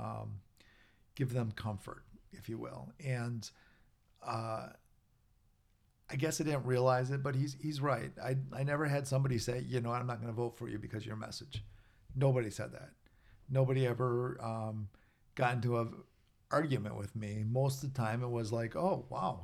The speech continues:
yeah, you're right," sort of, sort of conversation. And most of the time said, "Yeah, yeah, I'll vote for you." I just think it, it's name recognition more than anything. And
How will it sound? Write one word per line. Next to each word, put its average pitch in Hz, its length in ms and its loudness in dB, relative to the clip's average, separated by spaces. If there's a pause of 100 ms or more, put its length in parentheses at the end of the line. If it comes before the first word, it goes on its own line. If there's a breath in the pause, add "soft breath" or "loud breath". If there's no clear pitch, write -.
yeah, 165 160 -2
you're 139 220 -2
right," 135 340 -2 (480 soft breath)
sort 131 300 4
of, 123 340 -2
sort 127 200 2
of 117 100 -4
conversation. 117 960 -2
And 117 220 -4 (420 soft breath)
most 127 220 2
of 131 100 0
the 123 80 0
time 123 160 0
said, 120 320 -4
"Yeah, 180 180 -4
yeah, 139 160 -2
I'll 131 140 2
vote 143 220 -4
for 123 140 -6
you." 110 120 -8 (140)
I 147 80 -2
just 135 240 -4
think 139 240 0
it, 123 160 0 (800 soft breath)
it's 143 200 2
name 180 240 4
recognition 139 640 4
more 123 240 2
than 117 200 -2
anything. 113 580 -4
And 117 260 -6